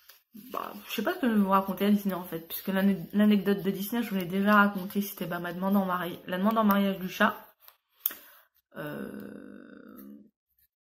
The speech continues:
j'ai pas d'autres anecdotes. Ah si,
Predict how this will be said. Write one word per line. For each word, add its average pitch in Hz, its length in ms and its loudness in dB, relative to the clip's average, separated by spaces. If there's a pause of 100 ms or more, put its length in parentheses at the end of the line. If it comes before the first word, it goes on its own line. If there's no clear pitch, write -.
(520)
j'ai 170 260 -12
pas 277 180 -2
d'autres 269 260 -6
anecdotes. 190 480 -4
Ah 202 80 4
si, 240 340 4